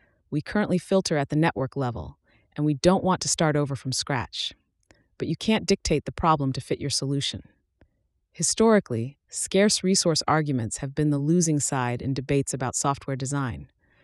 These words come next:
People only tend to use them to justify choices, in action in particular, made for other reasons.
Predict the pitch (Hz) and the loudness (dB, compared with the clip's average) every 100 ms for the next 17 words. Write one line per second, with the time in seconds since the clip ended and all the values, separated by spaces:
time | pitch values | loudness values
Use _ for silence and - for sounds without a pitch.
0 | _ _ _ - 220 208 196 190 - 180 | _ _ _ -2 2 4 6 4 4 2
1 | 170 160 165 151 139 135 156 156 165 147 | 2 2 2 2 -2 0 2 2 0 -2
2 | 139 - 160 151 117 139 - _ _ _ | -2 2 2 2 -2 -6 -10 _ _ _
3 | _ 165 156 160 180 - 139 135 135 - | _ 2 6 4 4 0 0 -2 -4 -4
4 | 165 156 131 123 - _ _ 147 147 135 | -4 -2 -4 -6 -10 _ _ 0 0 0
5 | - - 147 135 131 123 78 71 - | -2 0 0 0 -2 -4 -6 -12 -12